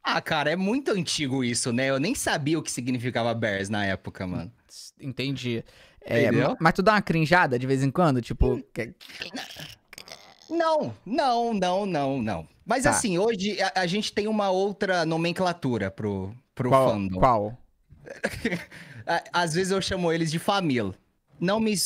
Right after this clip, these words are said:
Speaker 1: não me pergunte o porquê. Era pra ser
Speaker 2: Família.
Speaker 1: família, mas aí a gente corta no L ali, fica um L mudo, e aí basicamente é família.
Speaker 2: Família.
Speaker 1: Não,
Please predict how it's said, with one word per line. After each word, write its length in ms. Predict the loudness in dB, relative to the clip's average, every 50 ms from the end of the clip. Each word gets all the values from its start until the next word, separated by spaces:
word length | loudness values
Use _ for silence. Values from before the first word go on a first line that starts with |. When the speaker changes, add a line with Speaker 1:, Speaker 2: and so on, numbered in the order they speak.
| 0
Speaker 1:
não 160 | 0 0 0
me 100 | 0 0
pergunte 580 | 0 0 0 0 0 2 0 0 -2 -2 -2 -4
o 20 |
porquê. 640 | -4 -2 -2 -2 -2 -2 -2 -2 0 0 0 0 0 0
Era 160 | 0 2 4
pra 160 | 4 4 6
ser 140 | 6 6 6
Speaker 2:
Família. 160 | 6 6 4 2 0 0 0 -2 -2 -2 -2
Speaker 1:
família, 400 | -2 -2 0 2 0 0 -2 -6 _ _ _ _ _ _ _ -2
mas 340 | 0 2 2 2 2 0
aí 180 | 0 0 2 0
a 40 | 0
gente 200 | 0 -2 -2 0
corta 280 | 0 0 0 0 0
no 200 | 0 0 2 2 2
L 300 | 2 2 2 2 2 2
ali, 220 | 2 2 0 -2
fica 220 | -2 -2 -4 -2 0
um 80 | 0 0
L 180 | 2 2 0
mudo, 640 | 0 0 0 0 0 0 0 0 0 -2 -2 -4 -8 _ _ -2
e 100 | 0 0
aí 80 | 2 2
basicamente 580 | 2 0 0 0 -2 -2 -2 -2 -2 -2 -2 -2
é 80 | -4 -4
família. 520 | -4 -2 -2 0 0 0 0 0 -2 -4 -6 _ _ _ _ _ _
Speaker 2:
Família. 360 | 0 2 2 4 6 4 4
Speaker 1:
Não, 260 | 4 2 -2 -6 -8